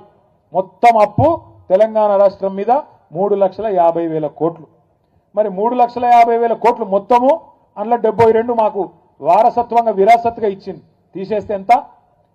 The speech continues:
రెండు లక్షల ఎనభై వేల కోట్లు. మరి రెండు లక్షల ఎనభై వేల కోట్ల అప్పును రేవంత్ రెడ్డి ఎనిమిది లక్షల కోట్లు అంటాడు, బట్టి విక్రమార్క ఏడు లక్షల కోట్లు అంటాడు, ఇంకొక ఆయన ఈ ఆరు లక్షలు అంటాడు. వాళ్ళ నోటికి ఎంత వస్తే అంత.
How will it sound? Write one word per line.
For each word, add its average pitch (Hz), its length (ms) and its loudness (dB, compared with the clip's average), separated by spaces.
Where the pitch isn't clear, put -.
రెండు 165 300 -6
లక్షల 190 320 -4
ఎనభై 160 240 -8
వేల 147 180 -10
కోట్లు. 139 360 -10
మరి 214 120 0
రెండు 208 260 0
లక్షల 254 320 -2
ఎనభై 247 240 0
వేల 240 200 0
కోట్ల 226 320 -2
అప్పును 247 520 0
రేవంత్ 220 440 -2
రెడ్డి 220 200 -4
ఎనిమిది 196 320 -4
లక్షల 214 240 -2
కోట్లు 226 280 0
అంటాడు, 233 280 -2
బట్టి 202 260 0
విక్రమార్క 220 500 -2
ఏడు 190 280 -2
లక్షల 226 280 -4
కోట్లు 233 280 0
అంటాడు, 226 300 -2
ఇంకొక 214 260 0
ఆయన 220 340 2
ఈ 156 100 -16
ఆరు 208 240 2
లక్షలు 233 280 0
అంటాడు. 233 200 -2
వాళ్ళ 208 140 2
నోటికి 214 360 -2
ఎంత 208 160 -2
వస్తే 262 180 0
అంత. 220 260 -2